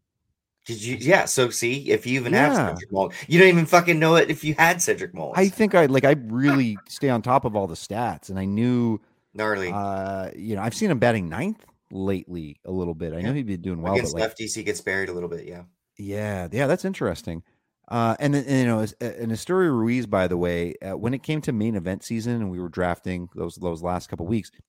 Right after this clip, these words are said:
Speaker 2: I couldn't get him. There was just no way. At that point, I had settled myself on the fact that, like, yes, I know I need speed,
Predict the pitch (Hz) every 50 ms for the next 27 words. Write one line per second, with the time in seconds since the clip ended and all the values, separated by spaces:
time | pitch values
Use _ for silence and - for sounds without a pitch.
0 | _ _ _ _ - - - - - - 107 85 80 73 - 82 82 82 76 73
1 | 73 - 117 110 - - 87 - - 92 92 92 92 90 85 80 82 85 85 87
2 | 85 80 - _ _ _ _ - - - - 107 104 - - 113 110 104 104 -
3 | - 95 98 101 95 87 - _ _ - - - 113 104 98 101 95 98 95 92
4 | - 110 98 95 - 92 90 87 85 - - 95 90 - - - - 85 87 85
5 | - _ _ _ _ _ _ _ 110 120 120 113 - 90 90 90 101 104 92 90
6 | 90 82 78 78 73 - - - - 151 156 151 147 143 139 139